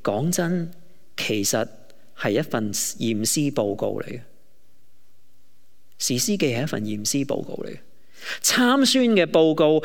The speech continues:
係講緊所有畀活喺呢一個各人都憑自己看為對嘅事嘅世界裏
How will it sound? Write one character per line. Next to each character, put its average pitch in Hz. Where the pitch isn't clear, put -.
係 160
講 160
緊 202
所 156
有 175
畀 165
活 160
喺 151
呢 226
一 226
個 170
各 165
人 127
都 240
憑 123
自 -
己 160
看 175
為 117
對 156
嘅 165
事 -
嘅 196
世 180
界 170
裏 147